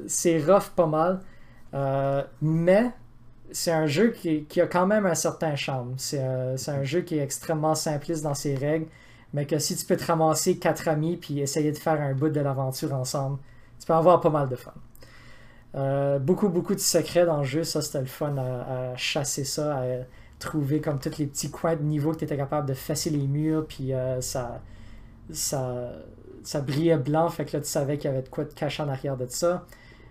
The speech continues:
Euh, pas mal de, d'éléments cachés dans le jeu aussi, du genre, euh, des, euh, des personnages secrets, des choses comme ça. Euh, puis la progression du jeu est vraiment bien réussie, je trouve aussi. Genre,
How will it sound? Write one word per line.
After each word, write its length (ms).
Euh, 400
pas 160
mal 300
de, 500
d'éléments 540
cachés 460
dans 180
le 140
jeu 260
aussi, 300
du 200
genre, 420
euh, 200
des, 240
euh, 300
des 440
personnages 680
secrets, 520
des 120
choses 320
comme 180
ça. 300
Euh, 280
puis 540
la 100
progression 520
du 100
jeu 220
est 60
vraiment 360
bien 280
réussie, 440
je 80
trouve 280
aussi. 300
Genre, 280